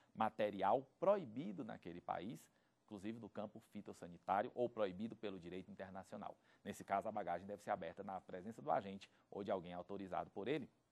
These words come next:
Tá? Também há a imunidade dos arquivos, dos documentos e das comunicações, o que é um tanto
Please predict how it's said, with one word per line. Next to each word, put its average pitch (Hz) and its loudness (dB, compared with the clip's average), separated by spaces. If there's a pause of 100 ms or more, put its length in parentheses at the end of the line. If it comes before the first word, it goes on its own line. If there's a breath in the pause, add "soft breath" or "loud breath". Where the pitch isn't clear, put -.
(500)
Tá? 98 2 (240 soft breath)
Também 127 2
há 131 6
a 123 4
imunidade 101 0
dos 95 0
arquivos, 113 4
dos 92 -8
documentos 101 -2
e 92 -10
das 90 0
comunicações, 110 4 (260 soft breath)
o 131 2
que 104 -2 (200)
é 117 6
um 117 2
tanto 107 0